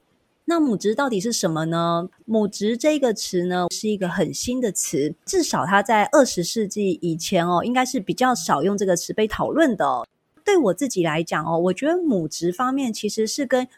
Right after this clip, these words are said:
孕产的那一刻，可能从你的备孕、你的怀孕，然后再到你生产的那一天，还有你生产后的种种生活作息都很有关系。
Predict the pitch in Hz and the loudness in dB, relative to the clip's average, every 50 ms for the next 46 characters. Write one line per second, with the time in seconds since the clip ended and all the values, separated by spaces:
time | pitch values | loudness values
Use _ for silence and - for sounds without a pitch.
0 | _ - 269 349 349 285 226 - - - - 165 139 - - _ _ - 202 202 | _ 2 6 8 8 8 6 2 -2 -4 -4 -4 -4 -4 -8 _ _ -2 0 0
1 | 240 277 269 226 196 - - 254 226 190 175 180 _ - - 196 180 185 - - | 0 0 0 0 -2 -2 0 2 2 2 2 0 _ -4 -2 -2 -2 -2 -2 -2
2 | 208 226 214 175 175 165 - - 277 247 214 190 208 240 240 202 165 - _ _ | -4 -2 -2 0 0 0 0 2 4 4 4 4 4 4 6 6 4 4 _ _
3 | - 180 165 170 175 165 156 156 - 196 165 160 165 185 220 269 262 214 151 - | -4 -2 2 2 2 2 0 0 0 0 0 0 0 2 4 4 6 4 4 2
4 | 208 180 170 175 190 190 214 214 220 214 202 185 175 156 151 - 220 226 247 - | 0 -4 -2 -2 -2 -2 -2 -2 -2 -2 -2 -2 -4 -4 -4 -4 -4 -4 -4 -4
5 | 208 180 165 170 185 185 202 202 202 - 214 202 196 196 190 190 190 190 196 196 | -4 -4 -4 -2 -2 -2 -2 -4 -4 -2 0 2 2 2 0 0 2 2 2 2
6 | 185 170 160 175 - 294 311 311 - 226 170 175 - 254 220 202 190 180 170 - | 0 -2 -2 -2 -2 -2 0 0 -2 -2 -4 -4 -2 -2 -2 0 0 -2 -2 0
7 | 190 190 226 240 254 214 170 156 - - 202 214 214 214 175 165 - 220 208 180 | 0 0 0 0 -2 -2 -2 -4 -4 -4 -4 -2 -2 -2 -2 -2 0 0 -2 -2
8 | - - 165 156 - 185 185 185 - - 185 208 254 214 156 - 180 165 170 180 | -2 -6 -6 -2 0 0 0 0 0 -2 0 2 2 2 2 2 0 -2 -2 -2
9 | 180 - - 180 175 175 | -4 -4 0 2 2 2